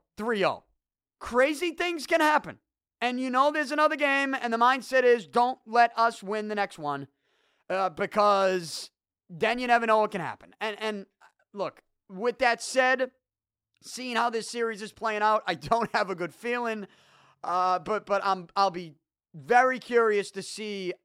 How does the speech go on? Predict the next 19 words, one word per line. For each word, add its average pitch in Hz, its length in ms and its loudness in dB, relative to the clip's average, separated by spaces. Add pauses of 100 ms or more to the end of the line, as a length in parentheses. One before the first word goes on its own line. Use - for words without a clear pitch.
(340)
how 220 320 0
these 233 260 -8
teams 226 340 -10
respond 170 800 -4 (100)
at 180 200 -4
the 180 40 -8
Garden 156 380 2
Friday 139 320 -4
night, 139 240 -2
'cause 170 220 -8 (540)
it - 140 -14
just 233 200 -8
doesn't 285 380 0
seem, 285 400 -6
it 226 80 -10
just, - 180 -16 (200)
they 247 120 -4
don't 311 200 0
feel, 311 280 -8